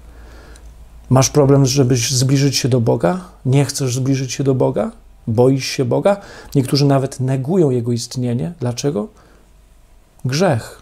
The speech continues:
niewypełnianie woli Bożej. To powoduje właśnie, że człowiek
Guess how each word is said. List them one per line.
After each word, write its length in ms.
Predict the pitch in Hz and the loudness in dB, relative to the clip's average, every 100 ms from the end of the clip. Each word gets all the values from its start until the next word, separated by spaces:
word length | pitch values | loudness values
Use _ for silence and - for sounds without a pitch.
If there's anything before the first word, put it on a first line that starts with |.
| - 139 | -12 -2
niewypełnianie 760 | 123 123 131 131 131 131 131 | 0 0 0 0 0 0 0
woli 260 | 120 120 131 | 0 0 0
Bożej. 420 | 156 123 117 123 - - - - - - - - - - - | 0 -2 -4 -10 -14 -20 -20 -20 -20 -20 -20 -20 -20 -20 -4
To 120 | 135 | -2
powoduje 520 | 117 131 127 127 117 101 | 0 0 2 2 0 -2
właśnie, 540 | 104 - - 120 120 | -6 -8 -8 -8 -10
że 120 | - - | -10 -6
człowiek 480 | - 139 139 139 | 0 4 2 0